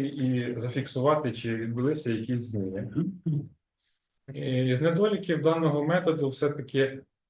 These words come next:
е, не забезпечують детального візуального огляду конструкції, так як це може зробити водолаз, е, з контактним обстеженням.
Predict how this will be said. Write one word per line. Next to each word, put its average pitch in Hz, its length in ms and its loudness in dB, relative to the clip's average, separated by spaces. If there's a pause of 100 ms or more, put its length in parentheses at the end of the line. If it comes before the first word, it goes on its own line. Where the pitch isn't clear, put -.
(220)
е, 117 460 2 (580)
не 143 260 4
забезпечують 139 920 4 (220)
детального 127 540 4
візуального 123 640 4
огляду 147 380 2
конструкції, 143 680 -2
так 131 220 2
як 131 180 2 (200)
це 131 160 0
може 127 360 4
зробити 123 460 -2
водолаз, 117 760 2 (400)
е, 107 400 2 (120)
з - 100 -14
контактним 123 880 2
обстеженням. 117 960 2